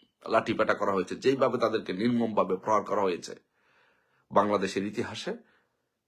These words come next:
আর কখনো এইরকম ধরনের ঘটনা, ন্যাক্কারজনক ঘটনা কোনো ঘটেছে কিনা আমি জানি না, ঘটবে না। কারণ বাংলাদেশ আওয়ামী লীগ যখন ক্ষমতা ছিল, শেখ হাসিনা যখন ক্ষমতা ছিল, তখন শিক্ষকদেরকে শ্রদ্ধা করতেন, মুক্তিযোদ্ধাদেরকে শ্রদ্ধা করতেন,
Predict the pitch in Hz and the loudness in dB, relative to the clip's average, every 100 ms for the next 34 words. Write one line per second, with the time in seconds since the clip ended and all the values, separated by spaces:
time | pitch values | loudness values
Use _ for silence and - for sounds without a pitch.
0 | _ - 98 98 - 98 107 101 95 95 | _ -2 2 4 2 -2 0 0 0 0
1 | 110 92 90 87 82 76 87 101 107 95 | -2 -2 -2 -2 -4 -6 -4 -2 -2 -2
2 | - 90 92 92 92 92 98 98 90 90 | -2 -2 0 -2 -4 -4 -4 -4 -6 -4
3 | 98 98 92 - 110 131 92 76 60 - | -4 -4 -6 -6 -4 -2 -2 -6 -8 -12
4 | - _ _ _ _ _ _ - 80 78 | -18 _ _ _ _ _ _ -16 -14 2
5 | 117 107 95 78 - _ _ _ _ - | 6 6 2 -6 -8 _ _ _ _ -2
6 | 95 139 - - _ - 92 113 120 117 | 2 2 0 -12 _ 2 6 6 6 6
7 | 117 - - 110 120 117 113 110 110 107 | 4 2 4 6 6 2 2 -2 -2 -4
8 | 107 101 104 101 104 - 98 101 104 104 | -2 -2 -4 -4 -4 -2 -2 -2 -2 -2
9 | 101 98 110 104 104 - - - 98 98 | -2 -4 -6 -4 -4 -4 -6 -2 -2 -2
10 | - 95 110 95 95 92 92 - 98 90 | -6 -8 -6 -2 -4 -4 -6 -4 -6 -4
11 | 82 - 80 82 80 _ - 101 - 110 | -6 -6 -10 -10 -12 _ -12 -8 -4 -2
12 | 127 120 113 98 95 - 95 95 80 76 | 4 4 4 2 -4 -4 -2 -2 -2 -6
13 | 73 | -12